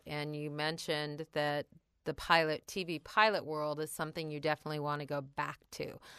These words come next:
I would imagine, and I've often told writers, that a good way into,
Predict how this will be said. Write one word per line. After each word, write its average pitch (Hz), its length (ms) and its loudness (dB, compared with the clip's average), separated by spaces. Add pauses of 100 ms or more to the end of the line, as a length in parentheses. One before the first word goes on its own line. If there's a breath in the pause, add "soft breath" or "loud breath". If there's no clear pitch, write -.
(280 loud breath)
I 151 220 6
would 151 220 0 (300)
imagine, 156 840 8
and 151 160 0
I've 143 340 2
often 147 400 2
told 156 320 -2
writers, 139 560 -6
that 143 220 -6
a 151 140 -8
good 151 420 -4
way 143 520 0 (100)
into, 165 1080 -2